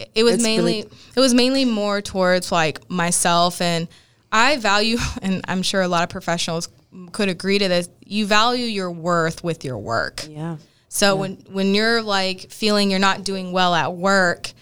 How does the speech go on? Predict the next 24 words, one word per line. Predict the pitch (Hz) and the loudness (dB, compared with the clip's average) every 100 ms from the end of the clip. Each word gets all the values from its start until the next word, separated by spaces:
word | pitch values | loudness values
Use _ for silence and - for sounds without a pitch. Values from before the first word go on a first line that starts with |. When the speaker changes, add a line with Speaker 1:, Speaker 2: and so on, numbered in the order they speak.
| _ _ _ | _ _ _
Speaker 1:
you | 208 214 | -2 2
start | - 214 202 - | 2 2 0 -2
to | - 208 190 180 | -6 -4 -6 -4
look | 196 196 202 | -4 -2 0
more | 190 | 2
inside | 185 185 185 185 | 2 2 0 2
yourself | 180 185 180 | 0 0 0
saying, | 190 175 | -2 -2
"Well, | 180 | -2
what, | 175 180 - | 0 -2 -2
what | 196 | -2
am | 180 | 0
I | 175 | -2
doing | 175 175 170 | -2 -4 -2
wrong? | 185 185 175 | 0 0 -2
What's | 165 | -4
Speaker 2:
Mm-hmm. | 156 165 | -4 -4
Speaker 1:
wrong | 170 190 | -6 -6
with | 175 170 - | -6 -8 -10
me?" | 98 - | -12 -8
Speaker 2:
Yeah. | 143 117 147 _ _ _ _ _ | -8 -8 -12 _ _ _ _ _
Speaker 1:
So | - 190 185 | -4 0 2
Speaker 2:
So, | 185 170 - | 4 4 4
uh, | 170 | 2